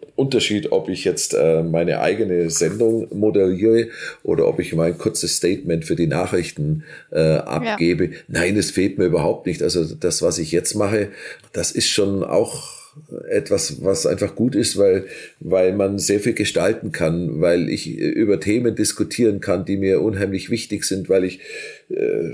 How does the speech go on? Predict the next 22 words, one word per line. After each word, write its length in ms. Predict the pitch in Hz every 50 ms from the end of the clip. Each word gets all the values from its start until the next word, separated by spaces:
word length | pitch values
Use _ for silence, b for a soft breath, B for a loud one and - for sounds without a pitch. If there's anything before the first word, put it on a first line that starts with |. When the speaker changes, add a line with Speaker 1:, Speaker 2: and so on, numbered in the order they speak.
| 62 76 -
Speaker 1:
das 180 | 90 90 -
Gefühl 300 | - 110 - 120 123 123
hab, 140 | 135 131 -
dass, 300 | - - - - - -
dass 220 | - 117 117 - -
wir 100 | 131 113
gemeinsam 560 | 120 117 107 104 117 139 135 - 120 113 98
auch 200 | 71 - - -
Bayern 360 | - 98 110 120 127 127 123
voranbringen 760 | - 131 104 90 90 107 143 156 143 101 85 78 78 73 78
und, 320 | 76 82 85 78 - -
und, 360 | 76 - 90 90 90 - -
ähm, 440 | - 71 90 90 87 92 92 90 85 -
das 160 | 87 - -
Land 240 | 80 82 98 113 113
eben 220 | - 90 101 98
gut 220 | 82 110 127 -
regieren. 400 | 107 92 80 - 107 143 170 143
Und 160 | 90 82 80 80
das 180 | 92 85 -
ist 220 | - - - - -
natürlich, 440 | 101 - - 87 82 - - -